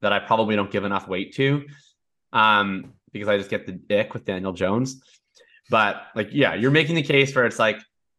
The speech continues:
you can get Daniel Jones, you can rent his production for the year, and you can probably get out for close to the same value. And then my counter to that would be like, yeah, but you're paying it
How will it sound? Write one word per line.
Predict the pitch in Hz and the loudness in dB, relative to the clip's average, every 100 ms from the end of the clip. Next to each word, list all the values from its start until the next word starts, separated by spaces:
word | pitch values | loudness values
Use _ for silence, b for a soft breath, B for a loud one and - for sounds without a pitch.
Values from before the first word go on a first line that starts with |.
| _ _ | _ _
you | 117 113 107 | -6 -6 -4
can | 110 101 | -6 -2
get | 165 | 2
Daniel | 165 156 | 2 2
Jones, | 131 127 123 117 | 0 0 0 -4
you | 107 | -8
can | 95 | -8
rent | 95 127 147 | 0 0 0
his | 151 135 | -6 -6
production | 123 113 - 123 | -4 -2 -4 -8
for | 123 | -6
the | 113 | -6
year, | 113 110 110 | -2 0 0
and | 104 | -2
you | |
can | 101 98 | -8 -4
probably | 120 120 117 110 | 0 0 0 0
get | 104 | 0
out | 95 117 127 - | 2 0 -2 -6
for | 104 | -6
close | 101 107 107 | -4 -4 -4
to | 113 | -8
the | 104 | -12
same | 110 107 | -10 -6
value. | 104 110 139 165 180 B B B B - | -2 0 2 2 0 B B B B -4
And | 117 | 0
then | 117 110 110 113 120 | 4 2 2 -4 -2
my | 107 | -2
counter | 104 160 160 151 | -2 -2 0 0
to | |
that | 135 131 | 0 0
would | 127 113 | -2 -4
be | 120 117 | -4 -4
like, | 120 - _ _ _ - | -4 -8 _ _ _ -4
yeah, | 147 123 | 0 0
but | 117 | -2
you're | 113 - | -8 -8
paying | 147 147 | -8 -4
it | 139 | -6